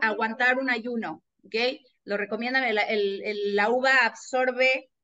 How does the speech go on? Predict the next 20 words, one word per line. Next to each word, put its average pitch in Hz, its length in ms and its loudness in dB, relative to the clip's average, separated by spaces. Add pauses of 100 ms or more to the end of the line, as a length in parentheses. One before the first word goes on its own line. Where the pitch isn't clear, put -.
(120)
o - 40 -20
sea, 202 120 -12
tiene 220 180 -8
mucho 240 160 -4
azúcar 240 380 -2
que, 202 260 -4
que 190 160 -8
se 190 340 -6
digiere 196 320 -6
no 226 180 -6
tan 240 200 -6
fácil 277 600 -4 (200)
y 214 80 -2
ayuda 254 320 2
a 247 60 4
aguantar 220 400 0
un 226 100 -4
ayuno, 277 500 0
hidratarse 214 600 -2
bien, 110 300 -10